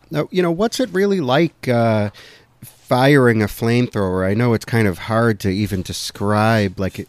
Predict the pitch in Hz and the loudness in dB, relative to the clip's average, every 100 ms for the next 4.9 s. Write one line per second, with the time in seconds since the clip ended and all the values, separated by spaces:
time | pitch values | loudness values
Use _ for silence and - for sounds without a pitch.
0 | - 110 90 - 120 110 107 - 92 85 | -6 -4 -4 -4 -2 -2 -2 -4 -6 -4
1 | 101 - 92 95 - - 98 95 90 87 | -6 -6 -6 -6 -8 -6 -2 -2 -2 -4
2 | 82 95 104 92 87 92 90 90 92 87 | -6 -4 -4 -4 -6 -6 -6 -8 -8 -10
3 | - 85 - - - - - 90 92 92 | -10 -12 -12 -20 -20 -20 -8 -4 -2 -2
4 | 92 90 90 98 92 - 85 87 87 | -4 -4 -2 -2 -4 -4 -8 -8 -10